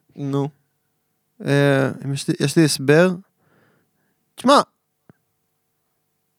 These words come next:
Speaker 2: הוא עשה משהו רע. אמ, בתוך, בתוך רע, בתוך לעשות משהו רע יש ספקטרום, כאילו, מאוד גדול.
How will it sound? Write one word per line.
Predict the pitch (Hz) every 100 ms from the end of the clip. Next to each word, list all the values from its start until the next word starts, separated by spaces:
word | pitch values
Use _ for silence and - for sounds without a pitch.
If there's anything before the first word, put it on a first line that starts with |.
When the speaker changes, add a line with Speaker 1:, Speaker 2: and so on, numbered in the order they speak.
| _
Speaker 2:
הוא | - 139
עשה | - 175 180
משהו | - 151
רע. | 151 139 - _ _ _ _ _ _ _ _ _ _ _ _ _ _ -
אמ, | 147 135 135 139 135 135 - _ _ _ _ _ _ _ _ _ _ _ _ _ _ _ - _ _ _ -
בתוך, | 139 139 175 160 - -
בתוך | 147 165 160 156
רע, | 143 156 160 -
בתוך | 139 139 160
לעשות | 180 156 175 156
משהו | 165 156 151
רע | 147 156
יש | 151
ספקטרום, | - - 160 - 135 131
כאילו, | 135 131
מאוד | 135 143
גדול. | 139 135 139